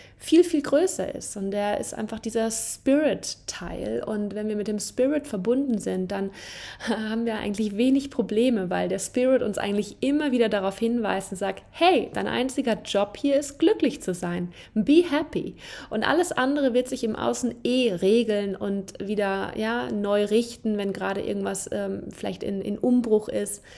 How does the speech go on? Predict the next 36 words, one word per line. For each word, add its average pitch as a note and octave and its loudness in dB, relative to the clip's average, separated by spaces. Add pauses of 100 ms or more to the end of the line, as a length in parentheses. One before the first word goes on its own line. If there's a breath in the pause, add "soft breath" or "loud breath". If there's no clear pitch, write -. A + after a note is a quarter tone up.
(300 loud breath)
Nur G#3+ -2
das A3 0
Ego C4+ 6
sagt F#3+ -2
immer, G#3 -2
„Ja, G#3+ 0
ja, G#3+ 0
aber - -6
erst A#3 -4
muss A3+ -2
es G#3+ -8
doch F#3+ -6
im G3 -2
Außen B3 -4
geschehen. F3+ -6 (320 loud breath)
Und A3 2
als G#3+ 0
Konsequenz A#3 0
daraus F3+ -4
kann F#3+ -8
ich G3 -10
im F#3+ -8
Inneren F#3 -4
glücklich F#3+ -6
sein.“ - -12 (800)
Da G3 0
wird A#3 4
es A3+ -2
auch F#3+ 0
nächsten F#3+ -2
Samstag F#3+ -4
in G#3+ -4
der G#3+ 0
Rede B3 6
drum F3 -6
gehen. F3+ -10